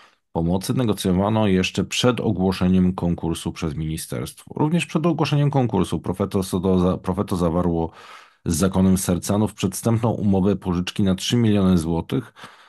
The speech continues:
w związku z podjęciem starań o przystąpienie do konkursu dotyczącego projektu medialnego Centrum Ewangelizacji przy pom-, oraz pomocy osobom pokrzywdzonym przemocą.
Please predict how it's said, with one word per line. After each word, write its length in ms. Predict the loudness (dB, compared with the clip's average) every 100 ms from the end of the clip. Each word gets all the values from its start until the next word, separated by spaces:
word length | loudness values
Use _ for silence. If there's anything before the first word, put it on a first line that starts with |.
| _ -10
w 160 | -4 2
związku 600 | 4 6 4 0 -2 -6
z 60 |
podjęciem 720 | 0 2 2 2 0 2 2 -2
starań 380 | -6 0 2 2
o 60 | 2
przystąpienie 580 | -2 0 0 0 0
do 100 | 0
konkursu 420 | 0 0 0 -2 -4
dotyczącego 640 | -4 0 0 0 0 -2
projektu 460 | 0 0 0 -2
medialnego 540 | -2 -2 -2 -4 -4 -2
Centrum 400 | -2 0 0 0
Ewangelizacji 840 | 0 -2 -2 -4 -2 -2 -2 -4
przy 140 | -4 -4
pom-, 360 | -4 -6 -8 -4
oraz 220 | -4 -2
pomocy 460 | 0 0 0 -2
osobom 340 | -4 -2 -2 -2
pokrzywdzonym 640 | -6 -8 -6 -2 -2 -4
przemocą. 520 | -6 -6 -6 -8 -14